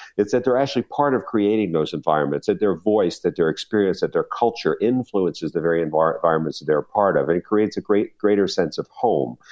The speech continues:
And that usually means that we have some sense of shared destiny, that what happens to you could happen to me, some shared of interdepend-, some sense of interdependence, that what happens to you is likely to impact what happens to me,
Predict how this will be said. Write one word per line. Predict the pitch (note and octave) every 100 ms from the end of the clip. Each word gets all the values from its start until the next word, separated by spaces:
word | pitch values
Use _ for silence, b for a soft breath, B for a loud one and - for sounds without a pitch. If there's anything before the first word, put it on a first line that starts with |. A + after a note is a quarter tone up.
| B B B -
And | A2
that | B2+ C3
usually | B2 C#3 C3 B2
means | A2 A2
that | G#2+
we | F#2
have | F#2+
some | - A2
sense | - G2+ F2+
of |
shared | - G2+ F2+ F#2
destiny, | F#2 - G#2+ A2+ B2+ -
that | F#2+ E2
what | F2+
happens | G2+ G2 G2+ F2+
to | F#2+
you | G2+ A2 A2 -
could | - G2
happen | F#2 F#2 F#2
to | E2+
me, | E2 E2+ A2 B B -
some | C3 B2
shared | - A2+ G2
of |
interdepend-, | - G#2+ G2+ F2+ - G2+ - -
some | - A#2
sense | - G#2+ -
of |
interdependence, | - G2 G2+ - - F#2+ G2+ A#2 B2 -
that | F2 E2+
what | F2 E2+
happens | F#2 - F2+ -
to | G2
you | F#2
is | F2+
likely | F2 - D2
to |
impact | - G2 - G2 F#2+
what | F2+
happens | F#2 F2+ F#2 F2+ -
to |
me, | F#2 F#2+ G2+